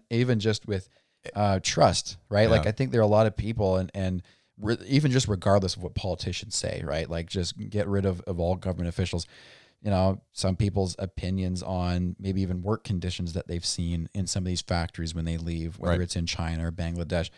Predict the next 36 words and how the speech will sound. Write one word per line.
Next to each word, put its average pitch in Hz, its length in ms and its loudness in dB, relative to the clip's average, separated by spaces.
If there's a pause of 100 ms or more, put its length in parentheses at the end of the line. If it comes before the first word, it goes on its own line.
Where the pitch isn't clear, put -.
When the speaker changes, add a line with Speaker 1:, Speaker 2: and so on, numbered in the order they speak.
(240)
Speaker 1:
right? 90 240 0 (720)
Uh, - 20 -8 (300)
and 95 120 0
that's 104 200 0
more 101 140 2
of 90 80 0
a 104 60 0
social 98 420 0
justice 104 440 -2
kind 80 200 -8
of, 78 220 -12
uh, 76 340 -6 (100)
argument 87 460 -4
rather 87 280 -4
than, 82 300 -6
um, 78 440 -8
an 92 80 -8
economic 92 600 0
one. 82 220 -2
Speaker 2:
Right. 87 260 0 (380)
Speaker 1:
But 95 240 2 (420)
yeah, 117 240 8
would 101 320 4
those, 107 500 4 (200)
would 123 240 6
the 113 200 2
economic 98 720 2 (220)
kind 95 260 -2
of, 90 260 -2
uh, 85 500 0 (360)
hardship 107 440 0
that 90 100 -2
it 90 140 -6
put 98 200 -2
on 92 240 2
it 107 180 2